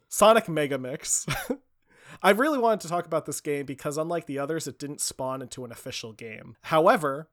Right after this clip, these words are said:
one of the developers did go on to work on official projects. So Sonic Mega Mix was originally released in two thousand and five as part of the Sonic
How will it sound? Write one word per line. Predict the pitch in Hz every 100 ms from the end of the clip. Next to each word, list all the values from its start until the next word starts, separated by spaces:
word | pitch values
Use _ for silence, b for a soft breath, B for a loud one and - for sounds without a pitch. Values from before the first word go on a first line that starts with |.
| -
one | 147
of | 160
the | 147
developers | 139 143 226 160 120 127 165 - _ _
did | 160 190
go | 131
on | 120
to | 123 123
work | 117 117
on | 120
official | 131 - -
projects. | 135 220 269 - - - - -
So | -
Sonic | - 202 208 156
Mega | 185 269
Mix | 226 185 -
was | 175 147
originally | 139 165 302 - 247 190
released | 147 135 127 117 -
in | 131 123
two | - 208
thousand | 202 196 196 196
and | 202
five | - 156 135 131
as |
part | - 139 135
of | 123
the |
Sonic | 120 - 151 160 165